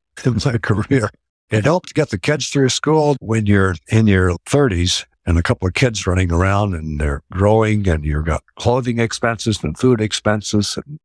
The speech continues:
school expenses and entertainment expenses and finally thinking about college.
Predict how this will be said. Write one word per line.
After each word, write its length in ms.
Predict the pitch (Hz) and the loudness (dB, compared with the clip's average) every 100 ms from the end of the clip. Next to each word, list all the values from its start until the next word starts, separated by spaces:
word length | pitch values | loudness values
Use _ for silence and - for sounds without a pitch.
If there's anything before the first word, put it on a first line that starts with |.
| _ | _
school 380 | - - 135 117 | -8 0 2 4
expenses 720 | 104 - 113 107 - 98 98 | 0 -2 -4 -2 -2 -2 -2
and 120 | 69 - _ - | -4 -8 _ -4
entertainment 540 | 110 113 120 120 110 101 | -2 0 0 0 2 0
expenses 800 | - - 107 107 - 101 101 | -2 -2 -2 -2 -2 0 0
and 280 | - 71 69 | -4 -6 -4
finally 320 | 101 101 107 | -2 0 -2
thinking 320 | 90 107 98 92 | 0 0 2 2
about 260 | 95 80 - | 0 -2 -2
college. 600 | 104 104 98 98 - | -2 0 -2 -6 -8